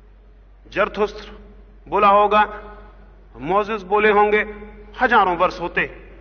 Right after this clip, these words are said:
लेकिन उनकी प्रतिध्वनियां अब तक हमारे मनों में गूंज रही हैं और ज्ञान की प्रतिध्वनियों को हम ज्ञान समझ लेते हैं। मैं एक पहाड़ के पास था, मेरे मित्र भी मेरे साथ थे, वहां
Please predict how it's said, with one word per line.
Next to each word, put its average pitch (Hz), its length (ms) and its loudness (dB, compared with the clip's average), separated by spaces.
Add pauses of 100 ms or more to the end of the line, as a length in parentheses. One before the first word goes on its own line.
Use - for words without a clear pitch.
(140)
लेकिन 214 300 0
उनकी 226 240 -2
प्रतिध्वनियां 202 760 -2 (340)
अब - 200 -2
तक 190 120 -4
हमारे 180 300 0
मनों 180 260 -2
में 170 140 -4
गूंज 190 240 -2
रही 202 220 2
हैं - 380 -4 (240)
और 214 340 0
ज्ञान 269 340 4
की 269 140 -4
प्रतिध्वनियों 247 720 -2
को 254 100 0
हम 233 220 2
ज्ञान 240 300 2
समझ 277 220 -2
लेते 202 280 -4
हैं। - 340 -20 (1300)
मैं 208 160 2
एक 208 160 -4
पहाड़ 196 260 4
के 185 100 -6
पास 202 420 0
था, 196 100 2
मेरे 185 220 -2
मित्र 196 280 -2
भी 196 80 -2
मेरे 190 220 0
साथ 196 240 2 (140)
थे, 202 120 2 (420)
वहां 185 300 2